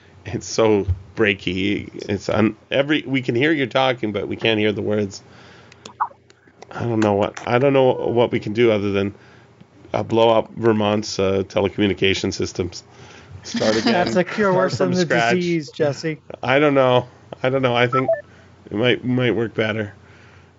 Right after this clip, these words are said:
Speaker 1: Um, telephone line. <laughs> Uh,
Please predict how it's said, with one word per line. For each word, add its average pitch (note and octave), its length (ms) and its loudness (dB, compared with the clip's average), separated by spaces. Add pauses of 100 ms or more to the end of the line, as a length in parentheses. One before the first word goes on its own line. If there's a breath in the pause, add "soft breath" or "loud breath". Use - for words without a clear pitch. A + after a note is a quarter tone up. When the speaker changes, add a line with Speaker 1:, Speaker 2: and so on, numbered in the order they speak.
(280)
Speaker 1:
Um, G#2+ 340 0 (840)
telephone A2+ 500 0
line. G#2+ 340 -4 (160)
<laughs> C#3 140 0 (2000 loud breath)
Uh, A2 580 2